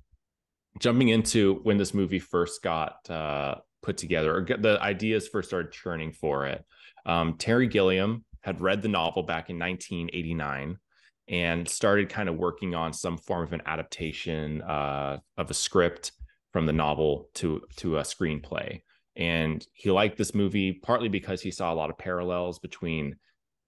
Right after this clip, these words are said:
the novel and his own works. Um, some of the, the themes and ideas that he saw in the book, he liked, and he felt like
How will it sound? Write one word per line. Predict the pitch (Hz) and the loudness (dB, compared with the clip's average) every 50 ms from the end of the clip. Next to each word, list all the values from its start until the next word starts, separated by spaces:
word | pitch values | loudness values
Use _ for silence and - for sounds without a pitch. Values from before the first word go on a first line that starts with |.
| _ - | _ 0
the | 87 90 85 80 78 76 73 73 73 | 2 4 4 4 4 4 2 2 0
novel | 80 80 87 87 92 98 95 107 107 101 101 101 - - | 0 0 2 2 2 2 4 4 4 4 4 2 0 -4
and | 92 82 78 73 | -6 -6 -6 -6
his | - 87 - - | -8 -10 -8 -6
own | - 85 90 92 95 | -2 0 0 2 4
works. | 101 110 110 117 - - - - - - - - - _ - | 6 6 6 4 2 -2 -8 -8 -8 -8 -8 -10 -8 _ -2
Um, | 90 87 82 80 78 76 71 71 71 78 - _ - | 0 2 2 2 2 2 0 -2 -6 -8 -12 _ -2
some | - 107 92 | 0 2 2
of | 85 76 | 4 2
the, | 87 | 2
the | - - - 87 | 0 0 -2 -4
themes | - - - 104 98 101 101 104 107 101 87 - | -2 0 2 2 4 4 4 2 2 0 0 -2
and | 85 82 | -2 -2
ideas | 78 78 78 - 87 85 90 87 85 82 - - | -2 -2 -2 -2 -2 0 0 0 0 -2 -6 -6
that | - 87 78 | -6 -6 -6
he | - 87 | -6 -8
saw | 82 - - 80 78 78 | -6 -2 0 0 0 0
in | 76 71 | 0 -2
the | 69 | 0
book, | - 135 139 147 143 - | 2 4 4 4 2 -2
he | - - 104 87 85 87 87 - - _ - - 101 - | -8 -4 -2 -2 -2 -2 -4 -6 -10 _ -14 -12 -10 -6
liked, | 92 90 90 98 95 - - | -2 -2 -2 -2 -2 -4 -6
and | 85 80 | -8 -6
he | 76 | -4
felt | - - - | -4 -4 -2
like | 78 78 80 - | -2 -4 -6 -6